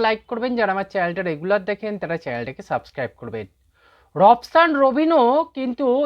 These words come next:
ইতিমধ্যেই মোহনবাগান প্র্যাকটিস জার্সি পরে তার ঝলক দেখাতে শুরু করে দিয়েছে। বিষয়টা হচ্ছে,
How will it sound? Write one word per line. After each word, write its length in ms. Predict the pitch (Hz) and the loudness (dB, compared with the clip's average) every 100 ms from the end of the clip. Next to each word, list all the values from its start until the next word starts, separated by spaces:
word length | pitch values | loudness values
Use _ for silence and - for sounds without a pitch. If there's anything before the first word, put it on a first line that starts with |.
| 226 233 | -2 -4
ইতিমধ্যেই 840 | 294 277 285 294 - 269 247 302 320 _ _ _ _ | -2 2 2 0 0 2 4 2 -6 _ _ _ _
মোহনবাগান 680 | 185 208 269 277 277 262 294 294 277 _ - | -4 -2 0 2 4 6 4 2 -8 _ -4
প্র্যাকটিস 480 | 202 208 _ 294 277 202 | -2 -2 _ -6 -4 0
জার্সি 380 | 247 240 - 269 254 | 0 0 -4 -2 2
পরে 200 | 254 294 302 _ _ _ 220 | 4 2 0 _ _ _ 2
তার 160 | 233 202 147 | 2 2 -2
ঝলক 300 | 180 240 214 190 | -2 0 0 -2
দেখাতে 300 | 202 226 277 285 | -2 -2 -4 -6
শুরু 180 | - 220 214 | -6 -8 -2
করে 160 | 202 170 | -2 -2
দিয়েছে। 300 | 151 135 - - - - - - _ _ _ _ _ - | -6 -8 -12 -20 -20 -20 -20 -20 _ _ _ _ _ -4
বিষয়টা 420 | 247 320 320 311 339 | 2 6 6 6 0
হচ্ছে, 260 | 339 262 | 0 2